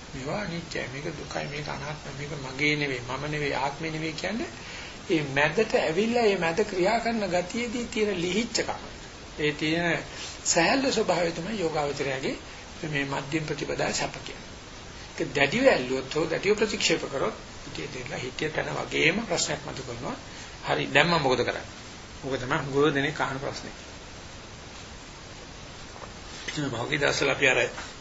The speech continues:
දෙකන් වල භාවනා කරනකොට මම ගත්තේ ටිකක් මේ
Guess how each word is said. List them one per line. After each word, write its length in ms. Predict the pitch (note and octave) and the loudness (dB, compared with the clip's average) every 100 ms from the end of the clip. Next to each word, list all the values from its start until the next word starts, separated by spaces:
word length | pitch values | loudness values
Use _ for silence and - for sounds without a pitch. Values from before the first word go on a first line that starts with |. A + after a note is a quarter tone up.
| - - - - - - - - - | -14 -14 -14 -14 -10 -10 -8 -10 -8
දෙකන් 280 | B2+ D#3+ D#3 | 0 2 2
වල 180 | D#3 D3 | 2 2
භාවනා 380 | C#3+ D3+ D3 | 2 2 2
කරනකොට 460 | D3+ C#3+ D3 - - G#3 - - - - - - - - - - | 0 -2 -2 -4 0 0 -2 -8 -12 -12 -12 -12 -12 -12 -14 -10
මම 140 | D3+ | -8
ගත්තේ 340 | B2+ B2+ - C#3 | -6 -6 -4 -4
ටිකක් 160 | C3 C3 C3+ - | -2 -2 -4 -8
මේ 240 | B2 A#2+ | -8 -8